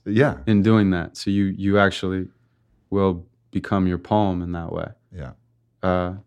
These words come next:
Speaker 2: my mom used to say, "You, you don't really know how people will be affected by something that you say to them,"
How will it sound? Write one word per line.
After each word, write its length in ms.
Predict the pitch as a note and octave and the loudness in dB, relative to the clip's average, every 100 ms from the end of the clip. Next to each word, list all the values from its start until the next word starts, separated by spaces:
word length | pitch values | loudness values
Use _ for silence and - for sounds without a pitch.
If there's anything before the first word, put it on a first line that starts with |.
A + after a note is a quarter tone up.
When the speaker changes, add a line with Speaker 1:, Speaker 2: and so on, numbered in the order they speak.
| _ _ _ _ - | _ _ _ _ 0
Speaker 2:
my 80 | A2+ | 4
mom 220 | A#2+ A#2+ | 6 6
used 160 | A2+ - | 4 0
to 60 | |
say, 220 | G2+ G#2 | -2 0
"You, 220 | G2+ G2+ - | 2 0 -4
you 200 | G#2+ G2+ _ _ | -6 -6 _ _
don't 180 | - B2 | 0 2
really 220 | A2+ G#2+ | 4 4
know 420 | G#2 G2+ G#2 G2+ F#2+ | 4 4 4 2 2
how 160 | G2+ | 2
people 300 | G2 G#2 G#2 | 2 -2 0
will 120 | G2 | -2
be 120 | F2+ F#2+ | 0 -2
affected 480 | F2 G#2 F#2+ G2 | -2 0 0 -2
by 100 | F2+ | -2
something 320 | F2+ F#2+ F#2+ F#2 | -2 -2 -4 -4
that 160 | F2+ | -4
you 240 | F#2 F#2 - _ | -4 -6 -8 _
say 300 | - G#2 G2 | -4 -2 -2
to 160 | - F2 | -2 -8
them," 300 | E2 - | -8 -10